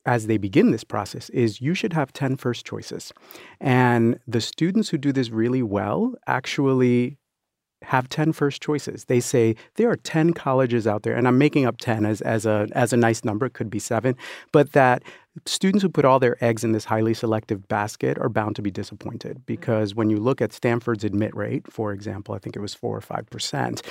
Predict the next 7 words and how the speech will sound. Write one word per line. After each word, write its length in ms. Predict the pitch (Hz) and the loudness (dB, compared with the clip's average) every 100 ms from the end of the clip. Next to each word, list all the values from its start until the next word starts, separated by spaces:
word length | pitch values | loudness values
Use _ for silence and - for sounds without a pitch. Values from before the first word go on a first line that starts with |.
| - - | -18 -4
I 60 | 175 | 0
mean, 160 | 180 | 2
the 160 | 180 - 185 | 2 0 0
opportunity 800 | 208 185 147 - 196 190 131 104 | 0 0 -4 -4 0 0 0 -2
there 400 | 113 120 127 - | -2 -4 -6 -8
probably 720 | - 143 147 143 123 120 113 - 120 | -4 0 2 2 2 2 2 0 0
is 400 | 107 110 107 | 0 0 -4